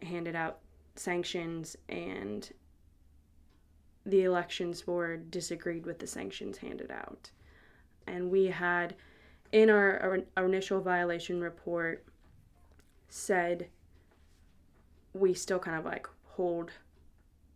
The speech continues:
the power to do something after O S C's investigation comes out, like, reserve that right, basically. And we decided, honestly, the best course of action we felt was to resign as a board unanimously,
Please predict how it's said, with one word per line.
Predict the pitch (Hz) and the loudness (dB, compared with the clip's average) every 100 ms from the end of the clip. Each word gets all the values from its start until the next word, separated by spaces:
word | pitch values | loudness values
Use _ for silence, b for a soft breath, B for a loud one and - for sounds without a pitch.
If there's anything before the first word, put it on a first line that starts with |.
| - | -6
the | 185 | -4
power | 190 151 151 226 | -2 -4 0 0
to | 226 | 0
do | 226 247 | 0 0
something | 247 247 254 247 | 0 2 2 2
after | 233 - 262 - | 0 -4 -4 -2
O | 233 | -4
S | 233 | -4
C's | 240 240 | -4 -2
investigation | 233 226 233 226 220 226 | -4 -4 -4 -2 -2 -2
comes | 220 220 220 | 0 0 0
out, | 214 214 214 B B B B - | 0 -2 -4 B B B B -6
like, | - 175 | -2 0
reserve | 175 175 165 165 | 0 0 -2 -2
that | - - | -4 -6
right, | 98 - | -6 -6
basically. | - - - - 185 208 - | -8 -8 -10 -8 -8 -8 -10
And | 175 170 | -8 -8
we | 170 | -8
decided, | 170 165 170 160 165 165 - B B B B - | -8 -8 -8 -8 -8 -10 -16 B B B B 6
honestly, | 208 202 208 196 | 8 8 6 2
the | 180 | 2
best | 180 - | -2 -2
course | 180 - | -4 -4
of | - | -6
action | 170 - 180 165 170 | -6 -6 -6 -6 -6
we | 170 | -6
felt | 156 170 165 - | -6 -6 -6 -6
was | 170 165 160 160 - - - | -6 -6 -8 -8 -12 -14 -12
to | - | -6
resign | 170 156 147 - - | -6 -6 -6 -6 -8
as | - - | -10 -10
a | - | -8
board | - 190 | -8 -8
unanimously, | - 202 95 90 - - - 202 | -8 -8 -8 -10 -10 -10 -10 -10